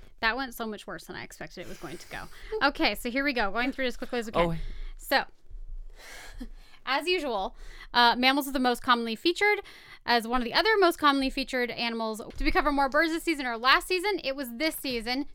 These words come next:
Speaker 1: ten compared to seven.
Speaker 2: Ah.
Speaker 1: Naming them was oil bird, Harris's hawk, Anna's hummingbird, razorbill, Eurasian hoopoe, lappet-faced vulture, great-eared nightjar, satin bower bird, Antarctic petrel, and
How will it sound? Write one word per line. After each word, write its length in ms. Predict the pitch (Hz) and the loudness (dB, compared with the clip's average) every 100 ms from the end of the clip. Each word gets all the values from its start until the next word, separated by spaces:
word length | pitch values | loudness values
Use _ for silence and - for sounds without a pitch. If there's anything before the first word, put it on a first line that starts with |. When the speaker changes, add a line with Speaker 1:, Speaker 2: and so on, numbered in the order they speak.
| - | -6
Speaker 1:
ten 240 | - 269 | -2 -2
compared 340 | 269 269 240 208 | -2 0 0 0
to 60 | |
seven. 480 | - 285 294 320 330 - - - | 2 4 4 4 4 0 -14 -12
Speaker 2:
Ah. 180 | 123 131 | -10 -6
Speaker 1:
Naming 380 | 220 247 262 269 | -2 0 2 2
them 120 | 262 | 0
was 180 | 240 - | -2 -4
oil 220 | 277 320 285 | 0 2 2
bird, 320 | 226 208 190 | 0 -4 -2
Harris's 400 | 302 311 302 226 | 2 2 2 -4
hawk, 260 | 202 175 - | -2 -2 -2
Anna's 260 | 269 285 277 | 0 0 0
hummingbird, 480 | 277 254 220 185 190 | 0 -2 -4 -6 0
razorbill, 540 | 285 269 226 190 175 - - | 0 0 -2 -6 -8 -14 -14
Eurasian 400 | 226 254 277 269 | -4 0 2 2
hoopoe, 440 | 285 320 330 349 - - - - | 0 2 4 2 -2 -16 -20 -2
lappet-faced 560 | 262 269 285 277 254 - | 2 2 2 0 -2 -2
vulture, 480 | 294 285 330 320 - - | -4 -2 0 0 -2 -4
great-eared 380 | 254 247 226 214 | 0 0 0 -2
nightjar, 440 | 269 277 285 277 | -2 0 -2 -2
satin 260 | - 247 220 | 0 -2 0
bower 220 | 214 208 | -2 -2
bird, 300 | 202 214 196 - | -4 -6 -6 -10
Antarctic 420 | 226 214 214 214 | -10 -8 -8 -10
petrel, 440 | 202 - 190 175 185 _ _ | -14 -12 -10 -10 -12 _ _
and 220 | 208 196 | -10 -10